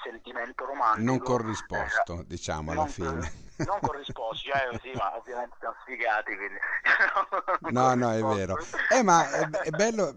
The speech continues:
Speaker 2: ma sai cos'è? Adesso stiamo parlando di Spleen, no?
Speaker 1: Certo,
Speaker 2: Ehm,
Speaker 1: sì.
Speaker 2: però in effetti è vero, ci sono tanti, tante situazioni, c'è questa passione, no?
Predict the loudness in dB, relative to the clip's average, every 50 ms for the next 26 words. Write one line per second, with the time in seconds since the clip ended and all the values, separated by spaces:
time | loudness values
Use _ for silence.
0 | -10 -8 -4 -2 0 2 2 2 0 0 -2 -2 0 0 0 2 0 0 0 -2
1 | -4 -4 -6 -6 -4 -4 -4 -4 -6 -8 -10 -12 -12 -12 -14 -14 -12 -8 -6 -4
2 | -4 -4 -4 -4 -4 -4 -4 -4 -6 -8 -8 -8 -6 -6 -4 -6 -6 -8 -10 -12
3 | -10 -8 -6 -4 -4 -4 -6 -8 -12 -18 -20 -20 -20 -12 -6 -4 -2 -2 -2 -4
4 | -4 -6 -6 -6 -8 -6 -4 -2 0 4 4 6 6 6 4 2 0 -4 -4 -4
5 | -4 -6 -4 -6 -10 -8 -8 -6 -6 -4 -4 -4 -4 -4 -6 -8 -8 -10 -10 -8
6 | -8 -6 -6 -6 -8 -8 -6 -6 -4 -4 -2 -4 -4 -6 -8 -10 -10 -10 -12 -16
7 | -20 -20 -20 -20 -20 -20 _ -20 -20 -10 -6 -4 -4 -4 -4 -6 -8 -8 -8 -8
8 | -10 -10 -10 -10 -10 -10 -10 -10 -10 -10 -8 -8 -8 -6 -6 -6 -6 -6 -6 -6
9 | -6 -6 -4 -4 -4 -4 -4 -4 -4 -4 -6 -6 -8 -8 -10 -10 -12 -10 -8 -6
10 | -6 -6 -6